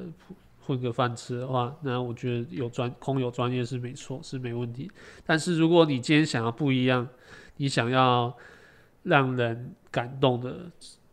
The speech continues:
就是能够成-，产出让人感动的作品的话，你一定要具有一些美感，甚至是我必须说要有天分。哦，因为我常在拍照，我会知道，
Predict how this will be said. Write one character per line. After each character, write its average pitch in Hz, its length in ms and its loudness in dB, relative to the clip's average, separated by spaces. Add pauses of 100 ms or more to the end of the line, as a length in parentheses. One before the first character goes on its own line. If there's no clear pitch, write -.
(120)
就 - 140 -8
是 131 260 -4
能 123 160 -4
够 127 160 2
成-， 127 480 -8 (800)
产 120 260 -6
出 131 200 -2
让 135 180 4
人 123 120 2
感 120 260 -4
动 127 180 -2
的 123 140 -4
作 123 240 0
品 160 260 -12
的 156 100 -12
话， 123 320 -8 (120)
你 123 200 -12
一 120 40 -12
定 131 140 -6
要 127 200 0
具 127 200 -6
有 117 120 0
一 113 40 -4
些 120 180 -6
美 113 240 -8
感， 117 240 -12
甚 135 240 -4
至 131 120 -2
是 135 180 -2
我 127 140 -2
必 131 120 -8
须 123 120 -4
说 117 280 -8 (380)
要 120 140 2
有 117 60 -6
天 123 260 -8
分。 127 240 -10 (360)
哦， 127 100 -2
因 147 140 6
为 156 320 6 (880)
我 131 160 0
常 135 180 0
在 156 140 6
拍 131 240 4
照， 127 300 6
我 117 140 -2
会 135 160 2
知 127 220 -4
道， 123 540 2